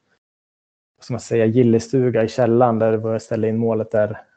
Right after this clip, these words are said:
där vi stod och sköt. Eller ja, Alexander stod och sköt och jag fick alltid stå i mål. Så var det när vi spelade ute också, att jag fick ställa mig i mål,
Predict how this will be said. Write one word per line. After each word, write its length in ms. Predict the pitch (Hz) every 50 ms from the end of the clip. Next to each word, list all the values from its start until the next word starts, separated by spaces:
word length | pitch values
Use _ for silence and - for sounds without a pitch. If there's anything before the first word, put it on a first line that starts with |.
| _ _ _ _
där 220 | 135 113 117 110
vi 240 | 107 110 113 110 101
stod 220 | - - 113 110
och 80 | 113 -
sköt. 320 | - 127 117 107 - -
Eller 140 | 113 113 107
ja, 220 | 107 110 107 110
Alexander 480 | 113 117 113 - - 120 120 120 117 107
stod 200 | - - 117 110
och 60 | 107
sköt 240 | - 117 113 107 -
och 60 | 113
jag 100 | 110 95
fick 140 | - 104 -
alltid 200 | 107 107 113 110
stå 160 | - - 113
i 20 | 110
mål. 320 | 117 117 110 104 110 117 - _
Så 200 | - - - 113
var 140 | 113 117 113
det 60 | 110
när 80 | 107 107
vi 60 | 104
spelade 320 | - - 113 110 107 110
ute 220 | 110 107 - 113 113
också, 300 | 110 - - - - 110
att 300 | 107 - _ _ _ _ _ _ _ _ _ _ _ _ _ _ _ _ _ _ _ _
jag 100 | - 127
fick 120 | 127 120 -
ställa 220 | - 131 123 120
mig 100 | 120 123
i 40 | 120
mål, 380 | 127 143 160 170 170 170 151